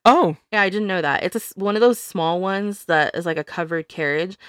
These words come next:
Speaker 2: and the driver sits behind the covered carriage, like, high up on a platform,
Speaker 1: Mm-hmm.
Speaker 2: and then he, like, reaches over and whips the horses in the front. And it's, like, balanced.
Speaker 1: That's weird.
Speaker 2: It's designed to have extreme balance and be small enough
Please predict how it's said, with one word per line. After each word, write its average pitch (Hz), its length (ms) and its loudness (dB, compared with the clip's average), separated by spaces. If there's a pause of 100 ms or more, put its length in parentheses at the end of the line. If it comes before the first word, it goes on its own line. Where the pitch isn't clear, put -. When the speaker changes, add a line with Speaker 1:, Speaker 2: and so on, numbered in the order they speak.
(160)
Speaker 2:
and 180 120 -4
the 170 60 -2
driver 160 500 0
sits - 300 -10
behind 165 680 -4
the 156 120 -8
covered 135 360 -8
carriage, 131 360 -4
like, 139 120 -8
high 143 320 -4
up 113 180 -4
on 151 100 -6
a 127 60 -8
platform, 202 600 -4
Speaker 1:
Mm-hmm. 147 420 -2
Speaker 2:
and 170 180 -4
then 165 120 -4
he, 170 120 -8
like, 139 320 -6 (300)
reaches 165 380 -8
over 139 380 -2 (100)
and 143 200 -12
whips 135 260 -10
the 131 100 -8
horses 131 320 -8
in 127 60 -14
the 123 60 -14
front. - 220 -14 (500)
And 185 140 2
it's, 170 100 -2
like, 151 220 0
balanced. 165 960 0 (360)
Speaker 1:
That's 160 300 -10
weird. 151 300 -20
Speaker 2:
It's 208 220 2
designed 185 800 -2 (100)
to 196 140 -6
have 165 400 0 (280)
extreme 180 520 -6
balance 160 560 -4
and 165 160 -6
be 160 80 -10
small 156 340 -6
enough 156 240 -4